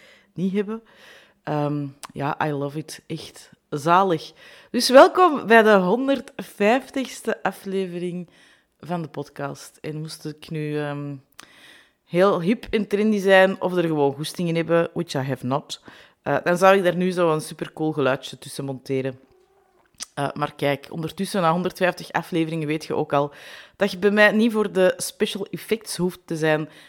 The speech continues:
Mij krijg je gewoon puur rauw, onversneden, op de meest eenvoudige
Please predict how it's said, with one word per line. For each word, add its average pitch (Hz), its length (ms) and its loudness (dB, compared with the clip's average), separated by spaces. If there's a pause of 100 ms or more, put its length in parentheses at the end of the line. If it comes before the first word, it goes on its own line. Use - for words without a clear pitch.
(120)
Mij 170 180 -6
krijg 160 260 -4
je 185 120 -2
gewoon 160 380 0
puur 214 320 -2
rauw, 165 400 2
onversneden, 151 800 -4 (380)
op 190 160 -6
de 202 80 -2
meest 202 280 2
eenvoudige 202 720 0